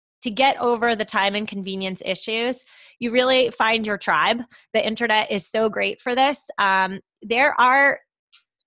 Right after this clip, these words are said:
millions of eco-conscious men and women, not just in the Western world, but all over the world. They're out there, they're ready to help. They, um, have tips and tricks and offer support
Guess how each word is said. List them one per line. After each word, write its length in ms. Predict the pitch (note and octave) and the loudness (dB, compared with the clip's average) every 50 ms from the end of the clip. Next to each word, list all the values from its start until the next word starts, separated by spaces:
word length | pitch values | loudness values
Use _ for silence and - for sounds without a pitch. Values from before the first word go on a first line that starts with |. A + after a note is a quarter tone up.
| _ | _
millions 640 | A3 A3 A3 A#3+ C#4+ E4+ F4 C4 G3 - E3 E3+ - - | -8 -4 0 2 2 4 4 4 2 0 -2 -6 -6 -4
of 120 | - G#3 F#3+ - | -4 -4 -4 -4
eco-conscious 920 | - C4+ C4+ C4 - D#4 D#4 D4 - B3 C4 B3 A#3+ - B3 A3+ - A3 | -2 -2 -2 0 2 0 0 0 0 -2 -2 0 0 -2 -4 -4 -4 -4
men 220 | A3 A3 G#3+ G#3+ | -2 0 0 0
and 120 | A3+ G#3+ | 0 -2
women, 340 | G#3 G3+ G3 G#3 A3 A3+ A#3 | -2 -4 -4 -2 -4 -2 0
not 340 | A#3 A#3 C4 D#4+ F4+ - - - _ _ | 2 4 4 4 2 -2 -6 -12 _ _
just 380 | - C#4+ C#4 B3+ - - - - | 2 2 2 2 -2 -8 -10 -6
in 100 | - B3+ | -4 -4
the 80 | B3 A#3 | 0 0
Western 320 | A3 G#3+ - - C#4+ C4 | 0 0 0 -2 -4 -2
world, 220 | C4 C4 C4+ C4+ A3+ | 0 0 0 0 0
but 140 | A#3+ - - _ - | -2 -2 -2 _ 2
all 240 | A3 B3+ D4 D#4 D#4 | 4 6 6 6 4
over 220 | C#4 A#3 A#3 A3 | 4 2 0 -2
the 100 | G#3 G3 | -4 -2
world. 400 | F3 F3+ F3 D#3+ D#3+ E3 F3 - - _ - - - - _ _ | -2 0 2 2 2 0 -2 -6 -12 _ -20 -20 -20 -20 _ _
They're 160 | A3 A3 A3 - | 2 2 2 4
out 200 | - B3+ C4 - - | 4 2 2 2 0
there, 340 | C4+ B3+ B3 B3 B3 B3 A3+ | 0 2 4 4 2 2 2
they're 180 | G#3+ G#3 G#3 F#3+ | 0 -2 0 2
ready 280 | G#3 G3+ A3 B3 C4+ | 0 0 2 0 -2
to 160 | B3 - A#3+ | 0 -2 -2
help. 320 | G#3+ F#3+ A3 G3+ G3 G3+ - - - - _ _ _ _ | 0 2 4 4 4 2 2 -4 -10 -12 _ _ _ _
They, 480 | F3+ G#3+ G#3+ G#3 G3+ G3+ G3+ G3 G3+ - - - | -2 0 2 2 2 2 0 0 -2 -4 -4 -2
um, 380 | G3+ F#3+ F#3 F#3 F#3 F3+ F3+ - - | 0 2 2 2 2 0 -2 -4 -10
have 380 | - - A3 G#3 G#3 G3 F#3+ - - - - | -4 0 2 2 2 2 -2 -6 -14 -8 -2
tips 320 | - D4 D4 - - - | 0 0 0 0 -2 -2
and 160 | C#4+ B3 A#3+ | -2 -2 0
tricks 640 | - - - A#3+ - - _ - - - - - - - - - - _ - | 0 2 2 2 2 0 _ -12 -12 -12 -14 -18 -20 -20 -20 -20 -20 _ -2
and 340 | G#3+ G#3+ G#3 G#3 G3+ G3+ - - | 0 0 2 0 0 -2 0 0
offer 260 | G#3+ G#3+ A3 - A#3 | 0 0 0 0 -4
support 520 | A3 - A3 G3+ - A3 G#3 G3+ G3 - | -4 -2 -4 -2 0 0 2 2 0 -2